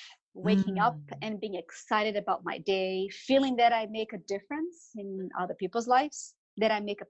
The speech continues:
Speaker 1: positive impact, that for me is a good life. You know, being grateful for who I am and how I live my life, always aligned, as I said, with my values. You know, and, and I, I wanna create for me and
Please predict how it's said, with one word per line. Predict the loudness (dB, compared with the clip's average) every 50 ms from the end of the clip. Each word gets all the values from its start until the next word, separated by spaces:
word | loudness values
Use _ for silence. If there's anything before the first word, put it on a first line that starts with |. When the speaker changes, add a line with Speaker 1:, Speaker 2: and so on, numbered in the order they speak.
| -10 -6
Speaker 1:
positive | -2 0 2 2 2 0 -4 -6 -6 -6
impact, | -6 -6 -6 -2 0 2 2 0 0 -4 -2
that | 2 2 4 2 2 0 -2
for | -2 -2
me | -2 -4 -4 -2 -2 -2 -2 -4 -8 -12 _ _ _ _ _ _ _ _ _ _ _ _ _ _ 0
is | 0 0 0
a | -2 -4
good | -6 -4 -2
life. | 0 0 0 0 -4 -8 -14 -12 -8
You | -4 -2
know, | -2 0
being | 2 2 2 2 2
grateful | 4 6 6 6 6 4 0 -4 -4 -4 -2
for | -2 0 0 0
who | 2 2 2 2
I | 2 0 0
am | 0 0 0 0 0 -4 -6 -8 _ _ _
and | -4 -4 -4 -2
how | 0 0 2 2
I | 0 0
live | 0 0 2 2 2 2 0 -4 -8 -12 _ _ _ _ _ _ _ _ 0
my | 2
life, | 2 2 2 2 2 2 2 4
always | 4 6 6 6 6 4
aligned, | 4 0 0 0 0 0 0 -2 -4
as | -4 -6
I | -6
said, | -4 -2 -2 -2 -2 -4
with | -8 -10 -8
my | -8 -8 -8 -8 -8
values. | -6 -4 -4 -4 -4 -4 -6 -6 -8 -10 -14 -20 -20 _ _ _ _ _ _ _ _ _ _ _ -20 -20 -20 -20 _ _ _ -6
You | -4 -2
know, | 0 0
and, | 0 0 -2 -2 -6 -10 _ _ 4
and | 4 4 6 6
I, | 6 6 6 6 4 4 4
I | 2 2
wanna | 2 -2 -6 -8
create | -10 -10 -10 -10 -10 -12
for | _ -10 -10
me | -8 -6 -6 -6 -6 -6 -8
and | -8 -10